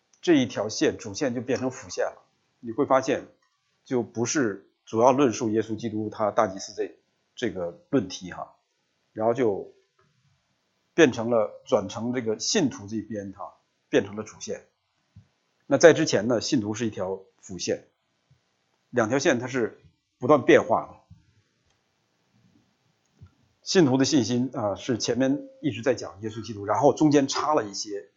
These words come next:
你们的信心当如何持守。到了第十章第十八，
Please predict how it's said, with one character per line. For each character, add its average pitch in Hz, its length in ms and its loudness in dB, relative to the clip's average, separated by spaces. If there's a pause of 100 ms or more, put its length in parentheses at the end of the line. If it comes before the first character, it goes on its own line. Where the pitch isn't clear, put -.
(120)
你 107 80 -8
们 92 100 -10
的 107 80 -4
信 117 180 -4
心 98 280 -8
当 104 180 -6
如 95 140 -10
何 104 100 -6
持 101 160 -12
守。 - 240 -12 (1080)
到 147 160 8
了 117 100 4
第 120 160 -2
十 - 540 -10
章 120 180 6
第 131 100 -2
十 - 160 -6
八， 117 140 4